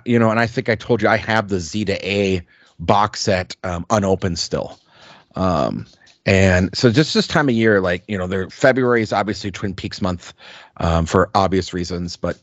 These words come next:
this month, for whatever reason, I was feeling it. I'm like, you know, I wanna watch the fan edit. And so I was able to find it again and watch it. And I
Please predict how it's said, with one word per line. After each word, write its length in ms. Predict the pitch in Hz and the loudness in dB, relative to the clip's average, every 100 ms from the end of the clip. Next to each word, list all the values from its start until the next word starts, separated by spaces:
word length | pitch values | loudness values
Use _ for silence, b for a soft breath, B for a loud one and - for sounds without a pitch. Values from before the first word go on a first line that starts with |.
| _ _ - | _ _ -8
this 200 | 131 - | -6 -2
month, 240 | 170 147 | -2 0
for 80 | 143 | 4
whatever 260 | 127 143 170 | 4 4 2
reason, 300 | 135 139 104 | 0 0 -2
I 120 | 76 | -4
was 120 | 92 - | -4 -6
feeling 340 | - 117 107 | 2 4 4
it. 20 | |
I'm 100 | 90 | 2
like, 220 | 90 90 123 | -2 -4 -4
you 60 | |
know, 180 | 113 - - | -4 -4 -2
I 100 | 127 | 2
wanna 240 | 147 131 | 2 2
watch 380 | 107 98 98 - | 2 2 0 -4
the 80 | 104 | -4
fan 360 | - 90 92 | 0 2 2
edit. 320 | 85 78 - - B B B B | 0 -2 -6 -12 B B B B
And 260 | 90 90 | 4 4
so 160 | 87 98 | 4 4
I 40 | |
was 120 | 92 92 | 6 4
able 140 | 95 | 4
to 60 | 90 | 2
find 340 | - 90 92 | 0 0 2
it 80 | 87 | 0
again 340 | 85 82 82 85 | 0 0 0 -2
and 200 | 85 82 | -4 0
watch 280 | 82 82 - | 0 0 -4
it. 100 | - | -2
And 80 | 87 | 0
I 140 | 95 | 2